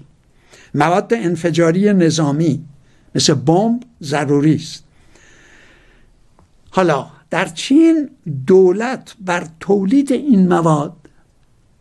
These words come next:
نظارت داره و تکنولوژی تولید آن طبقه بندی شده است.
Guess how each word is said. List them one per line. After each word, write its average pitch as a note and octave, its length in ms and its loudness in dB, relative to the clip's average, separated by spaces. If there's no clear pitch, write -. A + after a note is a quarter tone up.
نظارت C#3 800 0
داره A2+ 260 -14
و E3+ 100 -2
تکنولوژی D#3+ 920 0
تولید D3 500 -2
آن A3+ 480 0
طبقه C#3+ 360 -2
بندی A#2+ 360 -6
شده - 400 -14
است. - 340 -12